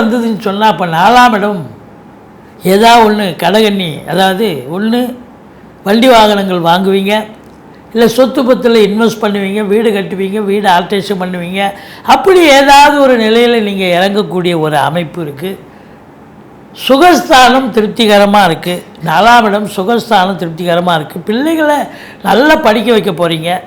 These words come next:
பெரிய லெவல்ல படிக்க வைக்க போறீங்க. அது சுப செலவு. உங்களை பொறுத்த வரலையும்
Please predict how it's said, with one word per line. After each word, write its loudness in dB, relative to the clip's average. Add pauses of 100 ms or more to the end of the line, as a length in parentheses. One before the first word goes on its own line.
பெரிய 2
லெவல்ல 2
படிக்க -6
வைக்க -6
போறீங்க. -8 (360)
அது 2
சுப 0
செலவு. -2 (840)
உங்களை 2
பொறுத்த 0
வரலையும் 2